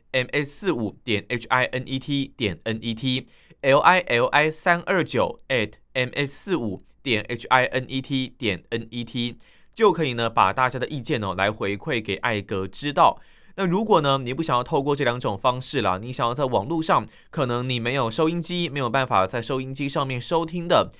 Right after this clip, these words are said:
也可以到 Apple Podcast 或是 Spotify 上面找到我们的节目《车闻新世界》。呃，闻呢是新闻的闻，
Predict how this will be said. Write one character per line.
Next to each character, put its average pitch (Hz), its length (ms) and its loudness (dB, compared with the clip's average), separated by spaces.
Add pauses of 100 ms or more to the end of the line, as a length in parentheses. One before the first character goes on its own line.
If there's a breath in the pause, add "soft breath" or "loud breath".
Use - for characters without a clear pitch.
(220 loud breath)
也 135 140 2
可 196 160 0
以 185 60 4
到 175 140 6
Apple 175 260 2
Podcast 220 560 2
或 160 180 -4
是 156 160 0
Spotify 151 480 2
上 156 220 0
面 127 260 -4
找 104 220 2
到 127 160 2
我 107 180 0
们 92 140 -4
的 95 60 -6
节 104 200 -2
目 123 320 -4
《车 202 320 0
闻 113 300 2
新 175 300 -6
世 151 200 -4
界》。 117 260 0 (360 soft breath)
呃， 117 160 0
闻 113 260 2
呢 143 160 0
是 139 240 -2
新 202 360 -6
闻 113 200 0
的 123 120 -2
闻， 107 400 2